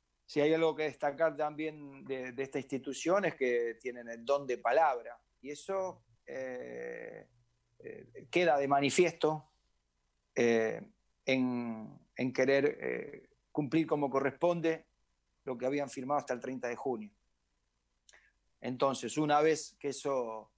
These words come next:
eh, no esté más en la ca-, en la cabeza de, de la gente que dirige el club, de a poco nos vamos a ir reacomodando y, y bueno, ver la posibilidad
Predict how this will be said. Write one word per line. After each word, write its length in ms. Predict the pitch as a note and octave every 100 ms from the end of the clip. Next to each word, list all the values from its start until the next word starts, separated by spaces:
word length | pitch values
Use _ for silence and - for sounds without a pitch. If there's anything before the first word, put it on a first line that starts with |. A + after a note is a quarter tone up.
| _ _ _
eh, 300 | - A#2+ A#2
no 120 | A#2 C#3
esté 220 | - D3
más 240 | D3 C#3
en 100 | C3+
la 120 | B2+
ca-, 220 | - B2 -
en 120 | B2
la 120 | B2
cabeza 480 | A#2+ B2 C#3+ - B2+
de, 300 | A2+ A2 G#2
de 100 | A#2
la 120 | A2+
gente 340 | - C#3+ C#3 B2+
que 60 |
dirige 360 | B2+ C#3 C3+ C#3+
el 60 |
club, 340 | C3 D#3+ A3+ - _ _ _ _ _ _ _
de 100 | C#3
a 100 | C3
poco 240 | G3 G#3
nos 120 | E3
vamos 260 | D3+ D3 -
a 60 | D3
ir 120 | C3
reacomodando 1040 | C3+ B2 C#3 C#3+ F3 G#3+ G#3+ F3+ E3 - _ _ _ _ -
y, 960 | B2 A#2 A2+ A2 G#2+ G#2 G#2 G2 F#2+ _ _ _ _
y 80 | -
bueno, 360 | D3 D#3+ C#3 B2+
ver 360 | C#3 D#3+ D#3+ - _ _ _ _ _ -
la 180 | C3+ C3+
posibilidad 840 | C#3 - D3 C#3 C#3 D#3 E3 -